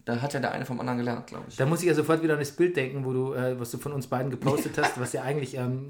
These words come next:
Speaker 2: Ronaldo, ein weinender Ronaldo und ein ma-,
Speaker 1: Ja.
Speaker 2: weinender Mourinho sind.
Speaker 1: Ja.
Speaker 2: Und, ähm, d-, die Bildunterschrift ist Rüdiger und Bernie in der Bravo-Bar.
Speaker 1: Mhm.
Speaker 2: Muss ich sofort an diesen einen Abend denken, wo wir
Speaker 1: Ja.
Speaker 2: sehr lange waren und diesen Produzenten getroffen hat,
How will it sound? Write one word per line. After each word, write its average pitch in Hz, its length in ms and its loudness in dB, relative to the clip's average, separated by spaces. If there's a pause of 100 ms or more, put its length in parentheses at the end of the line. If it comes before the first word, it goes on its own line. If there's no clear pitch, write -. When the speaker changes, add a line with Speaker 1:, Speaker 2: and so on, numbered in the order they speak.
Speaker 2:
Ronaldo, 135 520 2
ein 131 240 -2 (720)
weinender 160 440 4
Ronaldo 143 400 4
und 165 100 -4
ein 139 60 -4
ma-, 135 140 -2
Speaker 1:
Ja. 143 120 4
Speaker 2:
weinender 151 240 4
Mourinho 147 360 0
sind. 196 300 -2 (220)
Speaker 1:
Ja. 117 180 -4
Speaker 2:
Und, 131 200 -2
ähm, 131 360 0 (360)
d-, 131 120 -8
die 123 180 -4
Bildunterschrift 147 600 -2
ist 123 160 -8
Rüdiger 147 320 2
und 127 100 0
Bernie 135 240 -2
in 131 60 -2
der 127 100 0
Bravo-Bar. 117 640 -2 (140)
Speaker 1:
Mhm. 139 340 -2 (1080)
Speaker 2:
Muss - 160 0
ich 170 80 4
sofort 170 260 4
an 180 80 4
diesen 165 140 2
einen 151 220 4
Abend 160 280 2
denken, 113 360 0
wo 123 80 -2
wir 139 80 4
Speaker 1:
Ja. 135 60 4
Speaker 2:
sehr 147 180 6
lange 170 280 4
waren 151 140 2
und 147 60 -4
diesen 139 180 -4
Produzenten 143 440 -2
getroffen 117 440 -4
hat, 120 200 -4